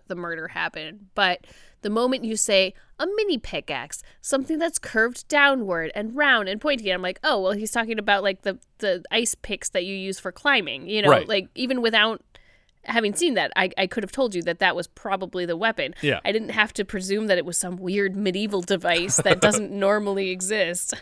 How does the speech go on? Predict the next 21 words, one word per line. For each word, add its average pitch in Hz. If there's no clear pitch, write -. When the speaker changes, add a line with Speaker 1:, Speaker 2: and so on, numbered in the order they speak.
Speaker 1:
<laughs> 330
Speaker 2:
But 131
as 139
they're 135
walking 135
through 139
the 120
exhibit, 120
Langley 117
tells 117
him 117
that 104
ancient 143
ironwork 135
was 113
rarely 135
circular 123
because 117
they 117
used 117
anvils. 117